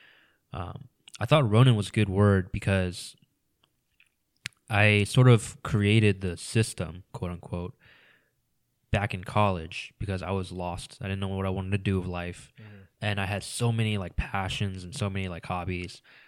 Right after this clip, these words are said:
Speaker 1: that I had to keep switching back and forth. I had ebb and flow my life.
Speaker 2: Mm-hmm.
Speaker 1: And so I was like, "Yeah, I, I'm, I'm kinda wandering between the paths. So why
Speaker 2: Mm-hmm.
Speaker 1: not just be that wandering spirit? Why not just be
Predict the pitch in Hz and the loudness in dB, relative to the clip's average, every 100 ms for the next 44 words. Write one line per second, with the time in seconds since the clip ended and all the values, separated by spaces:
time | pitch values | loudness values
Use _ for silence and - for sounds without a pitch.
0 | _ _ - 85 90 92 85 - - - | _ _ -10 -6 -6 -8 -10 -14 -14 -16
1 | _ _ _ _ _ - - 107 101 92 | _ _ _ _ _ -14 -6 -6 -6 -8
2 | 87 - 107 - 98 - 110 110 104 95 | -10 -6 -6 -4 -6 -6 -6 -4 -4 -8
3 | - 107 98 90 92 - _ _ _ _ | -6 -4 -2 -4 -10 -16 _ _ _ _
4 | _ - 101 95 82 - - _ 110 104 | _ -10 -8 -6 -8 -14 -20 _ -20 -20
5 | 110 _ - 95 92 95 92 85 _ _ | -20 _ -12 -10 -6 -6 -6 -14 _ _
6 | _ _ _ 151 156 - - 104 - 87 | _ _ _ -8 -8 -10 -14 -14 -14 -14
7 | 87 113 - - 147 104 98 110 101 98 | -14 -12 -10 -4 -2 -2 0 0 0 -4
8 | 90 87 _ _ _ _ _ - - 98 | -8 -12 _ _ _ _ _ -10 -6 -6
9 | 90 - 87 90 - - 107 104 104 104 | -8 -10 -10 -12 -18 -16 -6 -2 -2 -4
10 | - 98 - _ _ _ - 113 110 95 | -8 -14 -18 _ _ _ -2 0 0 -2
11 | 98 69 90 95 90 85 - - 90 80 | -6 -6 -8 -8 -8 -14 -14 -10 -10 -10
12 | 98 104 113 104 - 113 110 101 92 | -8 -4 -4 -6 -8 -2 -2 -2 -6